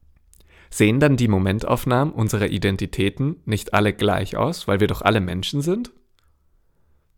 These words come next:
Was macht den Unterschied? Spannende Fragen,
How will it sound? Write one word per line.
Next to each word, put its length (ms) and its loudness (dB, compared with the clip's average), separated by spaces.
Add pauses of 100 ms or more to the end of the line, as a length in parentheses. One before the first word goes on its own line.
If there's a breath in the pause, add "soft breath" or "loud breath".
(540)
Was 220 0
macht 200 -2
den 120 2
Unterschied? 580 -6 (2500 soft breath)
Spannende 500 0
Fragen, 560 0